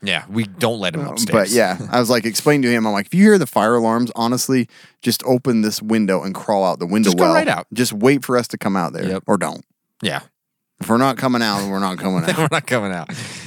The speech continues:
Speaker 1: Go to the neighbors.
Speaker 2: But yeah, I'm,
Speaker 1: Yep.
Speaker 2: I'm like, you do have to go through those plans.
Speaker 1: You do.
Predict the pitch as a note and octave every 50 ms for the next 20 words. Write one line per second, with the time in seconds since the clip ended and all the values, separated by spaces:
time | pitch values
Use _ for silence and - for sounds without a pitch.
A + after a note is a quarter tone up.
0 | - D#3 - - C3+ C3+ A#2+ A2+ G2 F2+ E2+ D#2+ C#2+ C#2+ C2+ - - - _ _
1 | _ _ - A2+ A#2+ G#2 B2+ B2 G2 F#2 F#2+ G2 G#2 A2 - - A#2 A2+ G#2+ G#2
2 | G2+ G2+ F2 - - F#2 A#2 B2+ A#2 C3 C#3+ C3 A#2 G#2 - - F#2 G2 F#2+ F#2
3 | - - G2+ F2+ E2 - - - G2 F#2 F2 E2+ F2+ G2+ B2 A#2 G2 F2 F2 D#2
4 | C2+